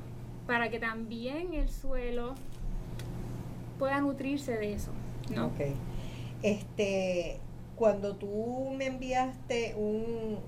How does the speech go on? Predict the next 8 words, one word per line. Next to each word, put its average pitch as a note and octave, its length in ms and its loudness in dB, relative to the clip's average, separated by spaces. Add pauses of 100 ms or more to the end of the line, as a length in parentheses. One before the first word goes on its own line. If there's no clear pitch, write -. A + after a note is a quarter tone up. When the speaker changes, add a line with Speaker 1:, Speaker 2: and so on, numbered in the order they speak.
Speaker 2:
una G3+ 200 2
sinopsis A3+ 680 -2
de A3 120 2
tu A3 180 -4
trabajo, A3 720 2 (680)
tú G#3+ 120 2
mencionaste, A#3 1300 0 (140)
eh, F3 800 2